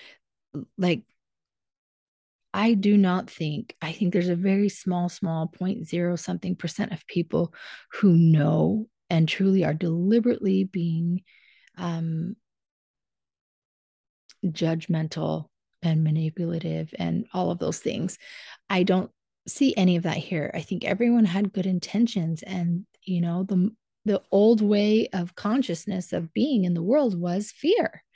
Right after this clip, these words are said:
"These are bad things. Avoid these bad things and you'll be okay." Everything was fear.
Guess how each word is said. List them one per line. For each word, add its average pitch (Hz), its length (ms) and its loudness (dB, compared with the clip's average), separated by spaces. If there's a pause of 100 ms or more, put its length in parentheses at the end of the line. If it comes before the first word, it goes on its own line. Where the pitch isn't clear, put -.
(340)
"These 233 200 2
are 370 120 4
bad 214 360 0
things. 262 400 0
Avoid 185 420 0
these 233 200 -4
bad 185 340 -6
things 196 360 -2
and 202 140 2
you'll 170 180 -2
be 185 200 -4
okay." 226 540 -4
Everything 233 480 2
was 175 240 -4
fear. 254 460 -6